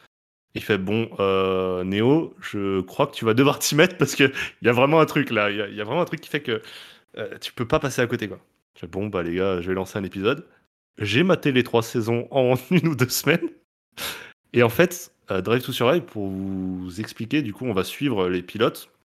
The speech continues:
forcément, euh, mais pas que, aussi les directeurs d'écurie et, et en fait tout ce monde qui, euh, qui régit, euh, les, la Formule un. Et en fait, on va vraiment suivre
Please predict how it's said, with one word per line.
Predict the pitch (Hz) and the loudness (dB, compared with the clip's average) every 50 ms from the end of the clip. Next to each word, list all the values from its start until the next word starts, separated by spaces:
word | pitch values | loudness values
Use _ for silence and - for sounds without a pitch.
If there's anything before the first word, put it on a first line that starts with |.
| _ _ _ _ _ _ _ _ _ _ _ _ _ | _ _ _ _ _ _ _ _ _ _ _ _ _
forcément, | _ - 104 87 98 113 117 - - - - - - _ _ - | _ -6 -4 -4 -4 -6 -8 -10 -16 -20 -20 -20 -20 _ _ -8
euh, | 98 92 90 87 85 85 | -4 -2 0 0 0 -2
mais | 90 92 | -2 0
pas | - 131 123 | 0 0 2
que, | - 139 170 196 226 208 - - | 4 4 2 2 0 -6 -14 -12
aussi | 117 104 95 - - 120 | -10 -10 -10 -6 -4 -4
les | 104 98 | -4 0
directeurs | 95 107 107 110 - 117 110 | 0 0 0 2 2 0 0
d'écurie | 104 98 - - 107 104 107 110 120 123 123 123 | 0 -2 -4 -4 -2 0 2 2 2 2 2 2
et, | 113 98 92 92 92 | 2 2 0 -2 -4
et | 90 85 - | -6 -10 -10
en | |
fait | 95 - 123 | -8 -8 -8
tout | 120 - 156 | -8 -10 -10
ce | 147 - 131 | -4 -2 -2
monde | 110 110 123 143 147 120 95 90 87 | 0 0 0 0 -2 -2 -4 -6 -8
qui, | - - - - 101 98 | -10 -16 -16 -12 -8 -6
euh, | 95 95 92 | -4 -4 -4
qui | - - - 98 | -6 -8 -8 -4
régit, | 92 104 104 98 117 127 117 | -4 -4 -4 -2 -2 0 0
euh, | 107 98 95 95 92 92 92 92 90 92 95 92 | 2 2 2 0 0 0 -2 -4 -4 -6 -6 -6
les, | 92 92 92 90 90 87 87 - _ - - _ _ | -6 -6 -6 -6 -8 -8 -10 -12 _ -20 -20 _ _
la | 117 101 | -6 -4
Formule | - - 104 101 104 117 | -2 -2 -2 0 0 0
un. | 160 220 - _ _ - _ _ _ _ - | -2 -4 -6 _ _ -20 _ _ _ _ -6
Et | |
en | 101 | -4
fait, | - 185 175 | -2 0 0
on | 127 | 0
va | 101 | 0
vraiment | 85 87 110 123 123 | 0 0 -2 -2 -2
suivre | 113 - - 160 175 143 101 90 | -4 -4 -6 -6 -4 -4 -6 -10